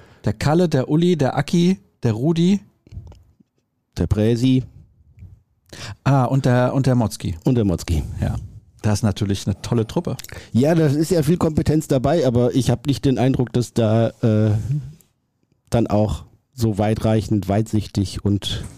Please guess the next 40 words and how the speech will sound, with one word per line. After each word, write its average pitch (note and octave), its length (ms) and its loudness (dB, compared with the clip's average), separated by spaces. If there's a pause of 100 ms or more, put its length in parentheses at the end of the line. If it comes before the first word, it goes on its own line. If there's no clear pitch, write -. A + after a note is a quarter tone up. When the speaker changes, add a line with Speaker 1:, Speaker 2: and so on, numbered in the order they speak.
(360)
Speaker 2:
vorausschauend - 1500 -2
gehandelt G2+ 460 0
und F2+ 160 -2
agiert F#2 320 -2
wird. E2 180 -2 (680)
Speaker 1:
Du A#2+ 140 0
würdest D#3 200 0
auch C#3+ 140 0
Klopp B2+ 280 -2
wollen? G#2 320 -2 (920)
Speaker 2:
Ja, F#2+ 220 0
fänd F#2 200 0
ich - 120 -4
cool, G3+ 200 2
klar. E3+ 280 2
Ich F#2+ 100 -2
glaub, G2 180 -2
dass G2+ 160 -2
er F2+ 80 0
einer G2 160 0
der F#2+ 120 2
ersten A2+ 520 0
wäre, G2+ 180 0
oder G2+ 80 0
wenn G2 100 2
nicht G2+ 160 0
der G#2+ 140 2
Prädestinierte, G#2+ 720 0
der F#2+ 100 0
die F#2 80 0
Leute G#2 300 2
abholt G2+ 400 0
und, G2 280 0
äh, F#2 320 2
wieder G2 260 0
Bock - 220 -4
auf G2 140 -2
Nationalmannschaft G2+ 760 0
machen F2+ 220 -2
könnte. E2 320 -4